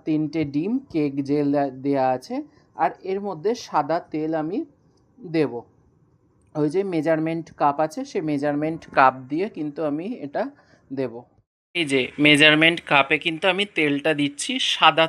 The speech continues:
তেল দিচ্ছি, ঠিক আছে? এই সাদা তেল দিয়েছি,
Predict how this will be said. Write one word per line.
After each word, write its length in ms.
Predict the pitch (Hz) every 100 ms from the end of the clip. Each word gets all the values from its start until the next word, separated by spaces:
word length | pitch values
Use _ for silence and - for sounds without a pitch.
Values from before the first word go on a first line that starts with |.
| 160
তেল 140 | 147 131
দিচ্ছি, 380 | 123 - - - 113 _ - - _ _ -
ঠিক 160 | 226 214 214
আছে? 180 | - 113 - _ _ _ _
এই 320 | 131 127 123 123 123 -
সাদা 280 | 135 131 143
তেল 160 | 165 156 151 147
দিয়েছি, 240 | 147 156